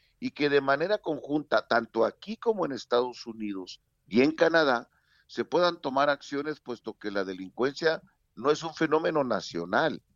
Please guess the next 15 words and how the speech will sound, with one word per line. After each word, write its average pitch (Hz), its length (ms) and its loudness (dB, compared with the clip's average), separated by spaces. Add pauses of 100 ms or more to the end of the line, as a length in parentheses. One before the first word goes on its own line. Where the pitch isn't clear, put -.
(340)
Hoy 135 200 4
no, 165 280 -2
hoy 160 480 2 (260)
se 120 220 -4
vuelve 147 420 0
a 139 80 4
reafirmar 131 800 -4 (500)
que 117 120 -6
el 107 100 -8
cártel 139 360 -2
Jalisco 120 580 -6
Nueva 117 380 2
Generación 104 580 -4
tenía 127 260 0
presencia 127 720 -2